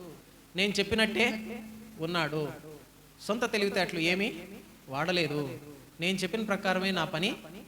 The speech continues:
చేశాడు" అని అక్కడ ఉంది. మన జీవితాల్లో కూడా, మన విషయం కూడా అంతే.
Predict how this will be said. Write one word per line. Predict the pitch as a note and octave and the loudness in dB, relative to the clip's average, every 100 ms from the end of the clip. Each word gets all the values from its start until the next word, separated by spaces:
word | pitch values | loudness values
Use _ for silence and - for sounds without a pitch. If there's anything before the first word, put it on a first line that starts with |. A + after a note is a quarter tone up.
| - | -12
చేశాడు" | C#3+ E3 D3 C#3+ B2 - - - - D3+ | -8 -6 -6 -6 -10 -14 -18 -20 -16 -8
అని | G#3+ | -4
అక్కడ | G3+ E3 | -4 -4
ఉంది. | D#3+ D3+ E3+ - D3 - - - - - D3+ | -4 -6 -10 -16 -20 -20 -20 -20 -20 -16 -6
మన | F3 | -4
జీవితాల్లో | E3+ A3+ A3 F#3+ D#3+ | -2 -2 0 2 2
కూడా, | C3+ C3 F#3 A3+ - - - - | -2 -2 -2 -4 -10 -16 -18 -12
మన | C#3 F#3+ | -4 -2
విషయం | G#3+ A3 G#3 | 0 0 2
కూడా | A3 A3 | 2 2
అంతే. | E3+ D#3+ | 2 -2